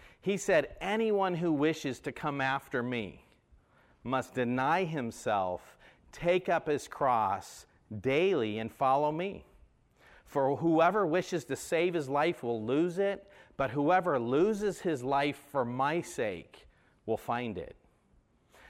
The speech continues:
The Apostle Paul in chapter three of Philippians says, "But whatever gain I had,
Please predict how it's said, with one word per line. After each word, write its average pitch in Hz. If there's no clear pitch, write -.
The 147
Apostle 165
Paul 170
in 127
chapter 143
three 151
of 120
Philippians 143
says, 123
"But 147
whatever 175
gain 170
I 143
had, 113